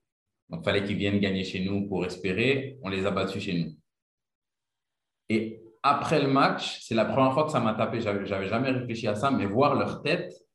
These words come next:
je te jure, ça m'a fait mal au cœur.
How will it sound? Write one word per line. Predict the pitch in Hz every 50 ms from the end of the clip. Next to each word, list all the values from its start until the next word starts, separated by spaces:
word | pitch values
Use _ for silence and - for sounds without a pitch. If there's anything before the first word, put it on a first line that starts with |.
| _ _ _ _ _ _ _ _ _ _ _ _ _ _ _ _ _ _ _ _ _ _ _ _ _ -
je | -
te | - 113 110
jure, | 107 151 170
ça | 165 175
m'a | 143 131 131
fait | 131 131
mal | 123 127 123 117
au | 113
cœur. | 107 110 95 92 - -